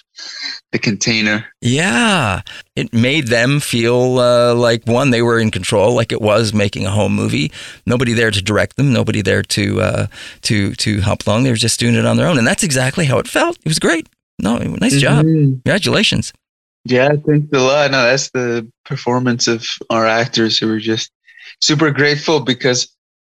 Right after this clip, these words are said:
Speaker 1: you know, we had this, this spectrum of, of,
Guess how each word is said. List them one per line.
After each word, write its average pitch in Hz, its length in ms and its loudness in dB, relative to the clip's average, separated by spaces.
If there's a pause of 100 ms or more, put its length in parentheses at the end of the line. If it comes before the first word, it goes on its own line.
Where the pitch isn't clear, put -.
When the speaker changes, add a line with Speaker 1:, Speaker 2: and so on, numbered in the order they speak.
(560)
Speaker 1:
you 117 100 -4
know, 123 100 2
we 127 140 4
had 127 220 -2
this, 123 280 -2 (580)
this 185 120 -4
spectrum 147 760 -2
of, 113 220 -6
of, 113 240 -2